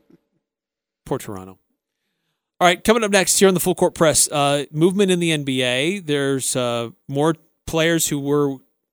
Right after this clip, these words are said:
hadn't been able to get into the bubble yet are now starting to be there. S-, first scrimmages taking place.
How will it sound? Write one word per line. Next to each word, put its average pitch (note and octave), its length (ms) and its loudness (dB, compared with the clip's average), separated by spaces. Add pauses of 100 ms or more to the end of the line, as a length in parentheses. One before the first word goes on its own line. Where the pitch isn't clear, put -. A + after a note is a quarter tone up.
(100)
hadn't E3 300 0
been D3+ 80 -6
able D3 160 -6
to C3 60 -12
get C3+ 120 -16
into G#3+ 220 -2
the F3+ 80 -4
bubble C#3 240 0
yet B2+ 240 -2
are A2+ 100 -12
now B2+ 200 -4
starting C#3+ 320 -4
to B2 100 -6
be B2+ 240 -4
there. A#2+ 480 -4 (420)
S-, - 100 -6
first F#3 420 0
scrimmages E3+ 640 0
taking C#3+ 440 -4
place. C#3 540 -4